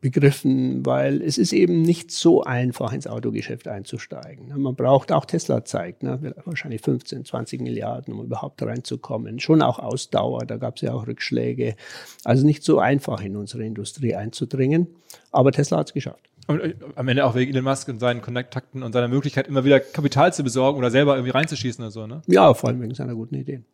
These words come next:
Speaker 2: Ja, ja. Waren Sie überrascht über diese, äh, Nikola-Geschichte, die vor kurzem passiert ist, wo da so ein Typ mehr oder weniger sich eine Firma ausgedacht hat oder eine Lösung au-, und dann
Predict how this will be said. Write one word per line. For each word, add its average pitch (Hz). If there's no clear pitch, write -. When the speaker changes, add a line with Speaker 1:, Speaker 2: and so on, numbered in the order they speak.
Speaker 2:
Ja, 147
ja. -
Waren 147
Sie 147
überrascht 135
über 143
diese, 127
äh, 120
Nikola-Geschichte, 151
die 147
vor 131
kurzem 156
passiert 147
ist, 151
wo 139
da 127
so 120
ein 120
Typ -
mehr 135
oder 135
weniger 139
sich 123
eine 131
Firma 143
ausgedacht 151
hat 165
oder 135
eine 123
Lösung 135
au-, 131
und 127
dann 123